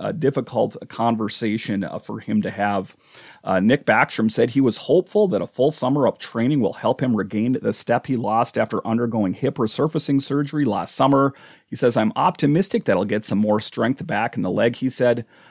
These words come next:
Mac, though, was a bit more cryptic. He said he took a sobering stance on the longtime ca-, uh, alternate captain and said,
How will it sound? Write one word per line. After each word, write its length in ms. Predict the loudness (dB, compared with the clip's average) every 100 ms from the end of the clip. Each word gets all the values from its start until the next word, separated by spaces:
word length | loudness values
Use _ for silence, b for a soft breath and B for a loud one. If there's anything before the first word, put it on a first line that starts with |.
| b b
Mac, 380 | 4 6 4 4
though, 120 | 4
was 140 | 4
a 60 | 4
bit 160 | 2
more 220 | 2 2 2
cryptic. 500 | 0 0 2 -2 0
He 140 | -2
said 400 | 2 4 2 -2 B B
he 140 | -2
took 180 | 0 0
a 60 | 0
sobering 400 | 2 2 4 2
stance 400 | 2 0 0 0
on 80 | -2
the 80 |
longtime 640 | 0 2 0 0 0 2 0 -2
ca-, 260 | -4 -2 -2
uh, 60 | 0
alternate 400 | 2 2 2 0
captain 360 | 0 -2 0 0
and 160 | 0
said, 300 | 2 2 2